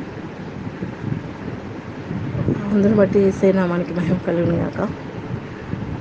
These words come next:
ఇంకొక సాక్ష్యం ఏంటి అంటే, నా బ్రదర్కి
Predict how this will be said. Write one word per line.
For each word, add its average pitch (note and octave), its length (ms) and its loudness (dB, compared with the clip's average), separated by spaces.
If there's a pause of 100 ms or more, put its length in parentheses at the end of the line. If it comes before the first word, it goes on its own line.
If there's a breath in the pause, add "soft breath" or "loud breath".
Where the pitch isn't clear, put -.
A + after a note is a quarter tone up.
(1160)
ఇంకొక G#3 680 6 (160)
సాక్ష్యం G3+ 420 0
ఏంటి F#3 280 2
అంటే, F3+ 320 2 (1400)
నా G3 560 6
బ్రదర్కి G3+ 760 6